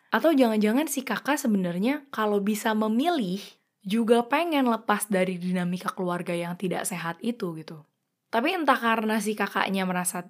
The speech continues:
dia nggak ada pilihan atau nggak berani memilih apa yang betul-betul baik untuk dirinya, lagi-lagi dia memilih apa yang selama ini familiar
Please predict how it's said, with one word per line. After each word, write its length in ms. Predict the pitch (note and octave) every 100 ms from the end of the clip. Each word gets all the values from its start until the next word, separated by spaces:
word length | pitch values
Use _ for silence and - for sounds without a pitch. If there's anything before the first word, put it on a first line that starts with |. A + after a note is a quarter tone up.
| _ -
dia 320 | F#3 F#3+ F3
nggak 140 | E3+
ada 100 | E3 E3
pilihan 600 | F3 A3+ B3+ G3+ F#3+ -
atau 320 | F3+ F3+ F3
nggak 160 | E3+
berani 320 | F#3 E3+ E3 E3+
memilih 480 | E3 E3+ E3 E3
apa 240 | - - F3
yang 160 | E3+
betul-betul 480 | D#3+ F3 E3 E3+ E3+
baik 240 | E3 E3 -
untuk 240 | F3 -
dirinya, 560 | F3 E3 A#3 A3+ E3+ E3 _ _ _ _
lagi-lagi 480 | F3 E3+ E3+ F3 G#3+
dia 160 | C#4+ D#4
memilih 400 | A#3 F3 G3 C#4
apa 320 | F3 - F#3+
yang 400 | A#3 F3+ A3+ C4+ _ _ _ -
selama 320 | - F3+ E3
ini 160 | F3 B3
familiar 560 | G#3 F3 G#3 C#4+ A3